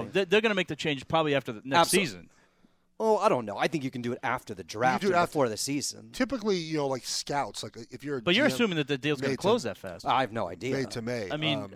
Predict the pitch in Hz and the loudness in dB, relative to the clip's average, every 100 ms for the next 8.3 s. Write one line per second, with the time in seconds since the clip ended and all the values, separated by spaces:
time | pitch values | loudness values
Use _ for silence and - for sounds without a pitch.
0 | - 156 156 - 185 151 127 117 110 110 | -8 -6 -4 -6 -2 2 2 0 -6 -10
1 | 95 _ - 135 113 - 127 - 120 113 | -10 _ -10 -6 -6 -8 -10 -10 -10 -10
2 | 101 156 - - 85 - - _ _ 98 | -10 -8 -8 -8 -14 -16 -20 _ _ -16
3 | - 147 156 147 226 - 143 233 185 156 | -8 -4 0 0 0 0 0 0 0 0
4 | - 147 226 202 147 123 135 170 - 117 | -2 -4 -2 0 -2 -2 -2 -2 -4 -12
5 | _ _ - 151 135 113 - 120 - 135 | _ _ -12 -6 -6 -8 -10 -10 -6 -6
6 | 131 123 110 104 98 101 110 120 - - | -6 -10 -12 -14 -16 -12 -8 -6 -6 -8
7 | 92 - - 131 98 123 - 120 135 131 | -12 -12 -10 -6 -6 -8 -10 -10 -8 -8
8 | 127 120 | -6 -6